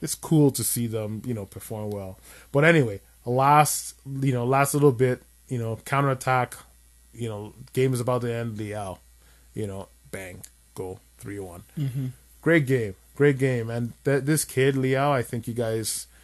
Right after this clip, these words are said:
Speaker 1: really have to, like, I think is one of the better left wingers. I was talking to Corey, and Corey made a statement. He said, uh, Chelsea offered a hundred million, and it was kinda like,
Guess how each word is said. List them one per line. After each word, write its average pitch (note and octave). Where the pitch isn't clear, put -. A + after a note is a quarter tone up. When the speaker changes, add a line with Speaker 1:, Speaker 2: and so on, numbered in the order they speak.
Speaker 1:
really A#2+
have G#2
to, -
like, G2
I D3
think A3
is D3+
one C#3
of C3+
the A2+
better B2+
left A#2
wingers. G#2+
I A#2+
was B2
talking E3
to D3
Corey, C3+
and A2
Corey D#3
made C#3+
a A2+
statement. A2+
He C3+
said, C#3
uh, A2
Chelsea C3+
offered A#2
a G2+
hundred B2
million, A#2+
and A2+
it A2
was G#2
kinda D3+
like, A2